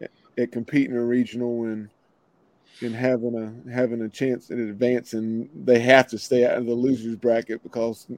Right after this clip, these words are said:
their bullpen for the majority of the year was a mess.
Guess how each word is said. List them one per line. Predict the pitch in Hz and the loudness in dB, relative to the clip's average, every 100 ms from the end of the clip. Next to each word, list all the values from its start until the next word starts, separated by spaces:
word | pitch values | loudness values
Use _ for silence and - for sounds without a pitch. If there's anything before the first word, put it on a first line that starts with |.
| _ | _
their | 131 113 | -4 -2
bullpen | 127 127 - 123 123 120 _ _ _ _ _ _ _ _ _ - | 0 0 0 -4 -4 -10 _ _ _ _ _ _ _ _ _ -16
for | - | -4
the | 135 | -2
majority | 123 120 127 120 | -2 2 4 4
of | 113 | 2
the | 113 | 0
year | 123 117 110 | 2 2 0
was | 110 107 | -6 -8
a | 104 | -8
mess. | 104 - 127 117 113 | -10 -4 -2 -2 -6